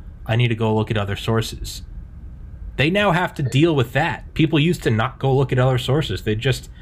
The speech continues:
"Hey, the media said it. It's true." I think it's hurting them irreparably, and they're just tripling down and quadrupling down. I think they're just digging their own grave. Now,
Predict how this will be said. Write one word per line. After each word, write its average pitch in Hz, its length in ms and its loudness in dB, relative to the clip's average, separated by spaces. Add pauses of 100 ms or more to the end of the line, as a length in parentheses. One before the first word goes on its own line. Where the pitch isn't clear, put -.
(240)
"Hey, 214 100 2
the 123 100 2
media 139 280 2
said 175 240 0
it. 104 100 -2
It's 107 140 -6
true." 143 460 0 (720)
I 127 80 0
think 151 180 0
it's 127 120 0
hurting 139 380 4
them 120 380 2
irreparably, 104 800 0 (580)
and 110 140 2
they're 113 100 6
just 120 200 0
tripling 117 480 -2
down 110 240 0
and 107 100 -4
quadrupling 104 640 0
down. 95 420 0 (840)
I - 20 -14
think 123 240 0
they're 135 80 2
just 107 220 -4
digging 107 260 0
their 107 160 2
own 104 140 -2
grave. 113 400 -2
Now, 127 360 0